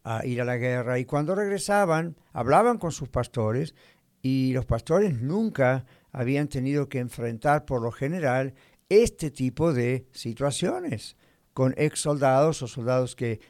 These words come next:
ya eran veteranos y, y de pronto tenían esas reacciones, a veces hasta durante el servicio en la iglesia o en sus hogares, y se los llamaba, "Pastor, ¿qué puedo hacer?". Bueno, los pastores hacían en ese momento lo mejor que podían.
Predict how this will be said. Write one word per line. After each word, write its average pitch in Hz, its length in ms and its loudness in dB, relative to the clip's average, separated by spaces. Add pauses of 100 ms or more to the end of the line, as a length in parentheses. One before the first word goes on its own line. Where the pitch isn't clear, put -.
ya 131 140 4
eran 147 180 4
veteranos 139 800 0
y, 113 180 -4
y 127 240 -4
de 127 120 -6
pronto 143 340 -6
tenían 139 340 -4
esas 131 220 -4
reacciones, 135 580 -2
a 123 60 -2
veces 135 360 -2
hasta 120 360 -4 (320)
durante 143 420 2
el 131 60 -2
servicio 131 560 -2
en 123 80 0
la 113 100 0
iglesia 131 500 0
o 113 120 -2
en 117 40 -6
sus 110 240 -12
hogares, 143 720 2
y 113 180 -6 (340)
se - 120 -8
los 117 140 -2
llamaba, 143 480 0
"Pastor, 127 380 -4
¿qué 127 100 -8
puedo 113 260 -4
hacer?". 170 340 -2
Bueno, 160 220 -2
los 170 140 0
pastores 131 500 0
hacían 135 340 -2
en 131 100 -2
ese 131 180 -6
momento 139 440 -2
lo 127 140 0
mejor 120 480 -2
que 151 140 -6
podían. 165 580 -2